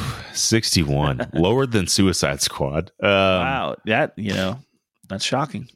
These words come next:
Speaker 1: Not great. You know, it's ju-, it's just unfortunate 'cause I think when this idea was, was hatched, it was a good idea. When they first were like, "Let's make a, just a shit battle game. Like, that'll be
Speaker 2: There's
Speaker 1: cool."
Speaker 2: kinda like a follow-up to Black Flag, right?
Speaker 1: Yep.
Speaker 2: Assassin's Creed Black Flag.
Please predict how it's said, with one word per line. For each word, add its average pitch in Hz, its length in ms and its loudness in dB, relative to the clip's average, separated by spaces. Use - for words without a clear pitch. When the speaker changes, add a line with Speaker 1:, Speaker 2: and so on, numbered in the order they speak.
Speaker 1:
Not 107 300 0
great. 64 300 -2
You 104 120 2
know, 95 320 2
it's - 200 2
ju-, - 120 2
it's 117 160 0
just - 160 2
unfortunate 95 480 2
'cause - 80 -4
I 90 60 2
think 120 220 0
when 107 120 4
this 90 300 2
idea 80 440 4
was, 76 360 0
was 73 240 0
hatched, - 580 -6
it 98 60 4
was 82 160 2
a 71 60 0
good 67 180 0
idea. - 440 -10
When 78 140 0
they 76 100 2
first 101 300 2
were 87 60 2
like, 71 220 -2
"Let's 110 240 0
make 139 220 4
a, 110 100 4
just 101 140 0
a 80 60 2
shit - 420 -2
battle 71 320 0
game. - 260 -10
Like, 60 200 -10
that'll 113 200 2
be 110 100 0
Speaker 2:
There's 139 140 4
Speaker 1:
cool." 151 80 4
Speaker 2:
kinda 196 220 4
like 208 260 2
a 101 240 4
follow-up 139 640 2
to 120 100 2
Black 101 480 0
Flag, 110 560 0
right? 110 240 2
Speaker 1:
Yep. 98 200 4
Speaker 2:
Assassin's 117 440 -2
Creed 120 240 0
Black 113 240 2
Flag. 131 400 -2